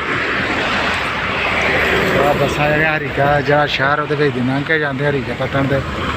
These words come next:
ਸੋ ਆਖਦੇ ਪਾਣੀ ਬਹੁਤ ਆਇਆ ਪਰ ਪਾਣੀ ਤਾਂ ਹੈ ਨੀ ਗਾ। ਪਾਣੀ ਮੈਂ ਵੇਖਿਆ ਇੱਥੇ ਕੋਈ ਪਾਣੀ ਪੂਣੀ ਨੀ ਗਾ। ਜਿਹੜਾ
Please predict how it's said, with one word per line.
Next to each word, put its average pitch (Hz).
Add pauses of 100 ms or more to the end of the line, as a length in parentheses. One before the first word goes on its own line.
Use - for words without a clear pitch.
(2500)
ਸੋ 147 (2500)
ਆਖਦੇ 147
ਪਾਣੀ 151
ਬਹੁਤ 160
ਆਇਆ 165
ਪਰ 160 (100)
ਪਾਣੀ 151
ਤਾਂ 165
ਹੈ 156
ਨੀ 131
ਗਾ। 156 (220)
ਪਾਣੀ 143
ਮੈਂ 156
ਵੇਖਿਆ 147
ਇੱਥੇ 147
ਕੋਈ 139
ਪਾਣੀ 139
ਪੂਣੀ 147
ਨੀ 147
ਗਾ। 151 (3250)
ਜਿਹੜਾ 143